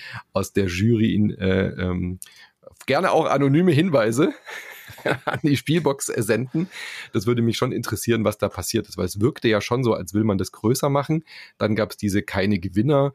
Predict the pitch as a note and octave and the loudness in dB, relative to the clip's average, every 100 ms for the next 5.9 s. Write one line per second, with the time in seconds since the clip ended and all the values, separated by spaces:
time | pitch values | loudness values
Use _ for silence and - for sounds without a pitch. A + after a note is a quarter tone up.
0 | _ _ _ _ A2 G#2+ G#2+ - G#2+ B2 | _ _ _ _ 0 2 0 -2 -4 -4
1 | C3 - - A#2 B2+ B2 A#2 A2 G#2 G#2 | -4 -6 -2 0 2 0 -2 0 2 2
2 | G#2 A#2 A2 A2 - G2 F#2+ G2 - - | 2 2 0 0 -2 -2 0 -2 -4 -10
3 | - G2 G2+ - G2+ F#2+ F2+ E2 G#2+ A#2+ | -4 -2 0 0 -2 0 0 0 2 0
4 | - G2 G2 F#2 - G#2 G#2 - - F2+ | 0 -2 -2 -4 -2 0 0 -2 -6 -4
5 | G2 G2+ G#2 - F2+ F2+ F#2 F2 | 0 0 -2 -2 -2 0 0 -2